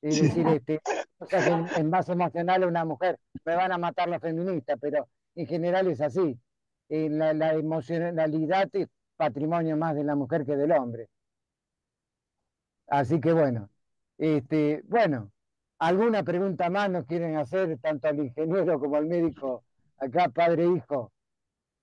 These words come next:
Speaker 2: No, la verdad que excelente, me, de mi punto de vista me encantó, más las conclusiones finales sobre mi letra, ya está bárbaro, <laughs> este,
Speaker 1: Sí.
Speaker 2: pero no, no, muy bueno,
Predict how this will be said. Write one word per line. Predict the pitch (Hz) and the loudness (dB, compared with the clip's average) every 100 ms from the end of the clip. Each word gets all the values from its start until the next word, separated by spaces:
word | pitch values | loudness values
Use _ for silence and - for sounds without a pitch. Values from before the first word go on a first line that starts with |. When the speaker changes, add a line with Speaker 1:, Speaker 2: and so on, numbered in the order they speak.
| _ _ _ _ _ _ _ _ _ _ - | _ _ _ _ _ _ _ _ _ _ 4
Speaker 2:
No, | 202 202 190 | 8 10 10
la | 185 180 | 8 10
verdad | 185 220 220 | 10 8 6
que | 208 | 4
excelente, | 185 185 185 208 220 220 208 196 | 2 2 4 4 4 4 2 2
me, | 170 165 160 156 151 151 | -4 -8 -6 -6 -6 0
de | 170 170 | 4 4
mi | 170 185 | 4 2
punto | 185 208 214 196 | 4 2 4 4
de | 196 220 | 4 2
vista | 220 226 196 | 0 2 2
me | 175 | 0
encantó, | 165 151 160 156 208 220 247 - - _ | -6 -4 -4 0 6 8 6 2 -14 _
más | 185 208 | 2 4
las | 220 160 | 4 2
conclusiones | - 170 156 160 139 208 196 185 | 0 -2 -2 -4 0 0 0 -2
finales | 175 190 196 185 | 0 0 2 0
sobre | 180 165 165 | 0 -2 -2
mi | 156 165 | -4 -2
letra, | 185 202 185 175 | 0 2 2 0
ya | 165 | -2
está | 135 160 | -4 -4
bárbaro, | 170 190 196 196 202 214 214 - _ | 0 2 2 4 2 2 -2 -8 _
<laughs> | _ - | _ 0
este, | 175 156 - 143 - - - - | 2 4 4 2 6 6 6 -2
Speaker 1:
Sí. | - - - | -12 -16 -4
Speaker 2:
pero | 170 185 185 190 | 4 6 8 6
no, | 208 202 | 4 2
no, | 185 | 2
muy | 180 190 | 0 0
bueno, | 180 170 | 0 -2